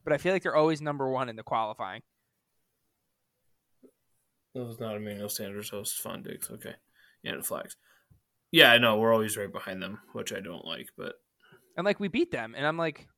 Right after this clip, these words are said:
Speaker 1: can we just beat Honduras, please?
Speaker 2: Yeah.
Speaker 1: Also, Josh Allen for having the best arm in the N F L. Poor throw.
Speaker 2: That was a terrible ball. Um, in other news, Argentina, I believe, went two oh and one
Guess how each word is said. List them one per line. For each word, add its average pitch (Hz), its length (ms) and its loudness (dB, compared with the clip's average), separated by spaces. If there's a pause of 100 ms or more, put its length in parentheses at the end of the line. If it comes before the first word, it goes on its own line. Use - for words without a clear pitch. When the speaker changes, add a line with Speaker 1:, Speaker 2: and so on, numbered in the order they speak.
(380)
Speaker 1:
can 156 120 -6
we 208 60 -6
just 208 260 -8
beat 160 220 -6 (260)
Honduras, 135 440 -4
please? 208 380 -10 (800)
Speaker 2:
Yeah. 98 200 -6 (440)
Speaker 1:
Also, 131 420 0 (220)
Josh 151 280 2
Allen 165 240 -2
for 170 120 -6
having 151 160 0
the 127 60 -8
best 139 220 -2
arm 139 160 -4
in 139 40 -10
the 131 80 -8
N 123 60 -4
F 117 140 -10
L. 143 240 0 (220)
Poor 110 200 -8
throw. 110 320 -6 (300)
Speaker 2:
That 101 100 -6
was 95 100 -10
a - 100 -20
terrible 98 400 -6
ball. 98 340 -6 (1500)
Um, 139 500 4
in 127 180 0
other 190 260 10
news, 113 1400 4
Argentina, 160 640 2
I 147 120 4
believe, 156 400 0
went 151 240 -2
two 165 240 4
oh 160 120 4
and 147 100 0
one 175 400 2